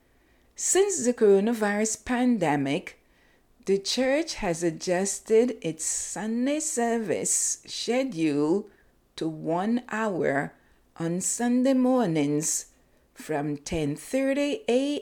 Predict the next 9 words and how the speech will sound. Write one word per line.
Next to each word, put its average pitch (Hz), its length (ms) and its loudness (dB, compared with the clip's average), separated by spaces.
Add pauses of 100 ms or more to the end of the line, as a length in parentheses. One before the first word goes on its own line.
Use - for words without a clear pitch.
M 151 480 -2 (520)
to - 260 -6
eleven 185 580 0
thirty 233 640 2 (140)
A 160 340 0
M 147 540 -2 (640)
for 190 580 -2
the 240 160 -2
breaking 208 800 2